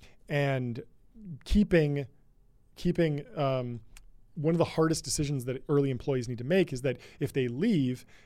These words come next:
they often have to exercise their stock options. So when you get granted stock options, let's say that you're super early at a company and the, and the founders give you one percent of the company. Well, that will typically vest over a four-year time horizon, meaning that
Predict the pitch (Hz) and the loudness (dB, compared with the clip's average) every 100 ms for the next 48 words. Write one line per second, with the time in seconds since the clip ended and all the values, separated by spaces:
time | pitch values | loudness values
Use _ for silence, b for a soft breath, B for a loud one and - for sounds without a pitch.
0 | - 147 160 160 156 156 113 139 - 147 | -2 0 2 2 0 -4 -4 -6 -6 -10
1 | - 156 - 143 - 131 123 120 127 120 | -4 -2 -2 -4 -2 -2 -2 -4 -4 -6
2 | - 170 160 127 110 - 180 180 B B | -4 -2 0 -2 -6 -10 -14 -16 B B
3 | - - 131 143 135 123 113 175 190 143 | -2 2 2 2 0 -2 0 0 2 0
4 | 131 127 b b - - 156 143 135 - | -2 -4 b b -14 -2 0 2 0 -2
5 | 135 127 123 - 139 131 123 131 123 120 | -6 -6 -6 -2 0 0 -2 -4 -6 -6
6 | 120 - 160 160 139 135 127 127 123 123 | -2 0 0 0 2 0 0 -4 -8 -6
7 | 123 120 117 117 131 170 160 123 117 - | -6 -6 -6 -8 -10 -16 -12 -10 -8 -6
8 | 135 127 123 - 123 120 113 139 139 139 | -4 -2 -4 -4 -6 -6 -2 -2 -2 -4
9 | - 120 113 - 120 117 151 156 B B | -6 -8 -10 -10 -10 -12 -14 -16 B B
10 | B 147 135 120 b - 151 165 151 143 | B 0 0 -2 b -2 2 2 0 0
11 | 131 - - 135 117 131 131 - 127 123 | 2 0 0 -2 -2 -2 -2 -2 -4 -4
12 | 98 127 123 117 120 120 - 165 127 123 | -6 -4 -4 -2 -4 -6 -2 0 0 -4
13 | 117 113 120 123 120 117 120 | -6 -8 -6 -6 -4 -6 -8